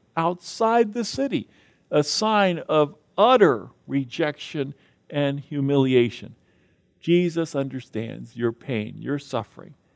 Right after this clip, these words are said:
because he's been through it. Hebrews four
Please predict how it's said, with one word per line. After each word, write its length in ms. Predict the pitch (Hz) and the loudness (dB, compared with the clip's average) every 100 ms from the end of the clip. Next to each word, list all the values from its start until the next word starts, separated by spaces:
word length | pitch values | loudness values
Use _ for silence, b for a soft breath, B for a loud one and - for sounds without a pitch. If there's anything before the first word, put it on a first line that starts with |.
| _ _ - | _ _ -8
because 360 | 123 - 113 | -6 -2 -4
he's 220 | 123 113 | -2 -6
been 300 | 113 127 127 | -2 2 4
through 300 | 120 - 101 | 2 -10 -14
it. 120 | 104 - _ _ _ _ | -14 -18 _ _ _ _
Hebrews 720 | - 214 220 214 220 214 196 - _ _ _ | -2 2 2 2 2 0 -4 -14 _ _ _
four 680 | _ 233 254 165 143 170 | _ 4 6 8 6 2